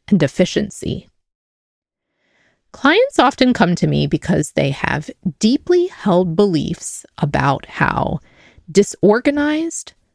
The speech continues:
scattered, or unproductive they are.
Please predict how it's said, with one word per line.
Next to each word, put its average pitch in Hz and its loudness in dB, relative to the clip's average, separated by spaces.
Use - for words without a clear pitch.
scattered, 196 0
or 165 0
unproductive 233 0
they 143 0
are. - -8